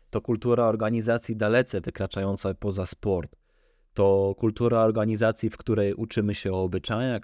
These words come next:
o historii i o tym, jak być dobrymi ludźmi. Derrick White znakomicie się wkomponował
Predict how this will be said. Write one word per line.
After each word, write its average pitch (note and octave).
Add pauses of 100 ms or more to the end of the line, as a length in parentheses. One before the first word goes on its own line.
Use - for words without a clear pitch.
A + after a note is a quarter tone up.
(160)
o F#2+
historii G#2+ (360)
i A2
o A#2+
tym, G#2+
jak B2
być A2+
dobrymi G#2
ludźmi. F#2 (420)
Derrick G#2
White F#2
znakomicie G2
się F2+
wkomponował F2+